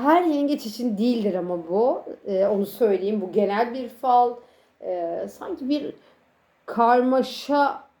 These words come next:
durumu çıkmış. Ya da bir yerde bir şey var. Siz o karmaşanın içine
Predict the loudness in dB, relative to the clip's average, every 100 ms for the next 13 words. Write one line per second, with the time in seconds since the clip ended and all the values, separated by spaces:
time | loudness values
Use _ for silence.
0 | _ -18 -4 0 2 4 2 0 -6 -10
1 | -10 -8 -10 -10 -12 -20 _ _ _ _
2 | _ _ _ _ _ _ _ _ _ _
3 | _ -20 _ -20 -20 -20 _ _ -18 -16
4 | -20 _ _ _ _ _ _ _ _ _
5 | _ _ _ _ _ _ _ _ _ _
6 | _ _ _ _ _ _ 0 2 2 -2
7 | -6 -2 0 0 0 0 0 0 -4 -4
8 | -2 -2 -2 -4 -4 -2 -2 -2 -14 _
9 | _ _ -2 -2 4 4 4 0 -2 -4
10 | -6 -10 -10 -8 -6